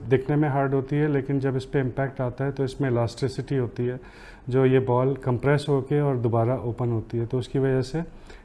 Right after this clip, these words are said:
डिस्टेंस आपको ज़्यादा मिलता है, ठीक। इसी तरह जब आप पटिंग सरफेस पे आ जाते हैं, जो बिल्कुल स्मूथ एरिया होता है, जहाँ पे होल बना होता है, जो हमने पिछली वीडियो में भी दिखाया था, तो वहाँ पे हम ये पटर यूज़ करते हैं।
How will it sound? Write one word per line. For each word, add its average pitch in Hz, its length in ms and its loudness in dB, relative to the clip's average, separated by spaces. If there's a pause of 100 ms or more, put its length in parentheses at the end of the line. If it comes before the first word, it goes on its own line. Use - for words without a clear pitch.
(120)
डिस्टेंस 139 460 2
आपको 127 260 0
ज़्यादा 110 340 0
मिलता 98 320 -4
है, 98 60 -12 (840)
ठीक। - 200 -14 (1600)
इसी 151 180 2
तरह 151 240 0
जब 147 200 2
आप 147 180 -2
पटिंग 151 280 2
सरफेस 139 460 0
पे - 140 0
आ 135 100 4
जाते 131 300 0
हैं, 139 120 2
जो 135 100 2
बिल्कुल 131 360 0
स्मूथ 131 380 0
एरिया 127 240 2
होता 123 220 -2
है, 131 80 0
जहाँ 123 240 -2
पे 131 160 -4
होल 120 240 0
बना 117 200 0
होता 117 240 -4
है, 120 100 -2
जो 120 120 -4
हमने 120 240 -2
पिछली 120 300 -4
वीडियो 113 240 -2
में 113 160 -2
भी 117 80 -4
दिखाया 110 360 -8
था, - 180 -14 (720)
तो 135 80 -2
वहाँ 135 280 2
पे 147 120 0
हम 143 220 2
ये 139 120 2
पटर 123 280 -2
यूज़ 117 300 0
करते - 360 -12
हैं। 113 100 -14